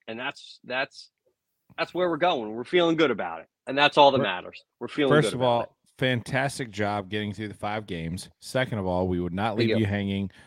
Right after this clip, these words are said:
Speaker 2: We will give you the opportunity to go above five hundred. Third of all, uh, John, Kyle,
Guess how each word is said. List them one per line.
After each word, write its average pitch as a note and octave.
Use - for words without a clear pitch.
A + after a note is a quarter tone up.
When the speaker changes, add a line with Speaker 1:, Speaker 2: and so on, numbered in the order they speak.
Speaker 2:
We G2+
will G2
give G2
you G#2+
the G2+
opportunity F#2+
to F2+
go F2
above F2
five G#2
hundred. F2
Third D#3+
of A2
all, G2+
uh, G2
John, B2
Kyle, B2+